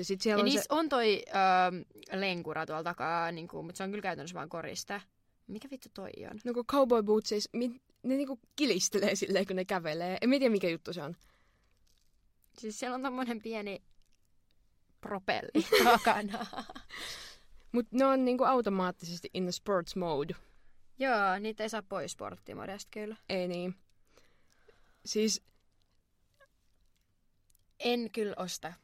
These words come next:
Speaker 2: cowboy crocseja.
Speaker 1: En kyllä osta,
Speaker 2: Mitä ne
Speaker 1: mut jos
Speaker 2: maksaa?
Speaker 1: saisin ilmaiseksi, niin voisin kyllä niinku ihan läpällä käyttää niinku jossain niinku vaikka baarissa.
Speaker 2: Siellä on ne vitun reijät sivuilla kuitenkin. Et niinku, <laughs>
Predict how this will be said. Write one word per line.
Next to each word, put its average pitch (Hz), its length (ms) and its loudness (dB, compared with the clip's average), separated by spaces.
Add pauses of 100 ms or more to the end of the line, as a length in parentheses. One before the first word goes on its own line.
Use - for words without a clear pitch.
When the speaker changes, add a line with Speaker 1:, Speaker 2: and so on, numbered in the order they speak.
(380)
Speaker 2:
cowboy 170 380 -4
crocseja. 180 300 0
Speaker 1:
En 285 120 6
kyllä - 180 0
osta, 240 320 0
Speaker 2:
Mitä 214 60 4
ne 214 100 4
Speaker 1:
mut 214 120 0
jos 277 160 6
Speaker 2:
maksaa? - 140 -2
Speaker 1:
saisin 220 260 2
ilmaiseksi, 180 500 -2
niin 185 80 0
voisin 226 360 4
kyllä 175 180 0
niinku 170 200 -6
ihan 226 260 4
läpällä 143 340 0
käyttää 202 480 -6
niinku 190 200 -4
jossain 185 400 -2
niinku 175 360 -4 (720)
vaikka 175 220 -8
baarissa. 180 520 -6 (560)
Speaker 2:
Siellä 262 320 -4
on 294 120 -2
ne 285 140 -2
vitun 262 260 -4
reijät 233 440 -2
sivuilla 156 640 -6 (380)
kuitenkin. 107 640 -8 (1080)
Et 214 240 -6 (340)
niinku, 220 260 0 (460)
<laughs> - 0 -